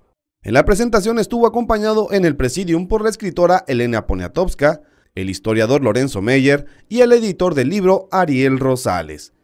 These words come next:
López Obrador aseguró que su nueva obra aportará cómo se debe ejercer la política distinta desde una nueva perspectiva, haciendo de lado las viejas prácticas. Explicó que el libro fue un trabajo que le llevó bastante tiempo y que fue hecho a la par de otras actividades,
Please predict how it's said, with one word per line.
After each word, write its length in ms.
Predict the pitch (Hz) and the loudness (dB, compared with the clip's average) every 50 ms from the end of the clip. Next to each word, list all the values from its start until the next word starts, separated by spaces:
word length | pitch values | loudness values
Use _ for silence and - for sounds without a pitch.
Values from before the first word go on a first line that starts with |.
| _ _ _ _ _ _ - | _ _ _ _ _ _ -6
López 300 | 95 107 107 131 131 - | -6 -2 0 0 0 2
Obrador 320 | 202 202 202 196 214 220 | 2 4 4 4 4 4
aseguró 400 | 220 175 220 226 220 226 226 220 | 2 2 2 0 4 4 4 4
que 100 | 226 233 | 4 0
su 120 | - 233 | -4 -2
nueva 260 | 220 214 214 202 190 175 | 0 2 4 4 6 6
obra 320 | 180 185 175 165 170 170 - | 6 6 6 6 4 4 4
aportará 760 | 214 233 - 240 240 220 - 208 175 170 175 180 185 180 _ - | 0 0 4 2 2 2 4 2 4 6 4 4 2 -6 _ -8
cómo 340 | - 139 170 202 214 220 202 | -2 -2 0 2 0 0 0
se 140 | - 147 | 0 0
debe 240 | 135 165 185 175 151 | 2 2 2 2 2
ejercer 320 | 113 120 104 95 - 170 165 | 0 0 -4 -4 -2 0 0
la 140 | 151 143 | 0 0
política 460 | - 104 107 113 120 123 127 - 120 95 | 0 -4 -4 -4 -4 -6 -4 -2 -2 -2
distinta 640 | 87 82 - - - 185 202 185 - 147 147 147 143 - _ - | -2 -4 -12 -8 -6 -4 -4 -2 2 2 0 0 -2 -10 _ -8
desde 320 | 208 214 226 185 233 226 | -6 -6 -2 4 4 4
una 220 | 247 262 254 240 | 4 4 2 2
nueva 260 | 185 175 185 190 185 185 | 2 4 4 2 4 2
perspectiva, 720 | 139 120 - - - 101 - - 208 208 170 165 160 - - - _ _ - | 0 -2 -2 -2 -4 -4 -4 -4 -4 0 2 2 2 0 -6 -20 _ _ -4
haciendo 480 | - 214 - - 240 240 240 226 214 | -4 -2 -2 -2 -4 -2 0 0 2
de 120 | 180 135 123 | 2 2 2
lado 260 | 143 170 180 180 180 | 2 2 2 2 2
las 140 | 185 175 151 | 0 0 0
viejas 340 | 120 120 117 - 131 127 - | 0 -4 -2 0 -2 -2 0
prácticas. 760 | - 113 98 87 - - 92 85 - 87 82 82 - - _ _ _ _ _ _ _ _ _ | -2 -2 -2 -4 -6 -12 -16 -14 -10 -10 -10 -10 -12 -18 _ _ _ _ _ _ _ _ _
Explicó 580 | - 87 - - - - 98 95 - 139 151 147 | -16 -16 -16 -16 -14 -12 -12 -6 -4 -4 -4 -2
que 200 | - 196 180 160 | -2 -2 0 0
el 60 | 151 | -2
libro 320 | 165 190 202 196 190 190 | -2 -4 -4 -2 -2 -2
fue 280 | 190 - 185 190 196 202 | -2 -2 -4 -2 0 0
un 180 | 214 240 240 220 | -2 -2 -2 0
trabajo 480 | 226 208 196 202 208 202 202 202 196 | 2 2 4 4 2 2 2 0 -2
que 140 | - 214 220 | -2 -2 0
le 140 | 226 220 220 | 0 0 0
llevó 240 | 208 180 165 190 185 | 0 0 2 2 2
bastante 420 | 175 160 - 180 175 165 - 120 | 0 0 0 -2 -4 -4 -4 -8
tiempo 500 | - - 165 170 175 170 170 175 165 - | -4 -2 -2 -2 -2 0 -2 -2 -2 0
y 120 | - 254 262 | -2 -2 0
que 140 | 262 233 185 | 2 0 0
fue 280 | - 185 175 165 165 | 0 0 0 2 2
hecho 200 | 175 175 - 202 | 2 0 2 0
a 40 | 190 | 2
la 180 | 180 151 131 - | 4 2 2 2
par 160 | 135 127 123 | 0 0 2
de 80 | 127 | 0
otras 240 | 123 120 - 123 117 | -2 -2 -2 -6 -6
actividades, 720 | 110 90 - - 85 85 95 123 165 175 165 170 175 170 | -6 -10 -12 -14 -12 -8 -2 2 2 2 2 2 -2 -4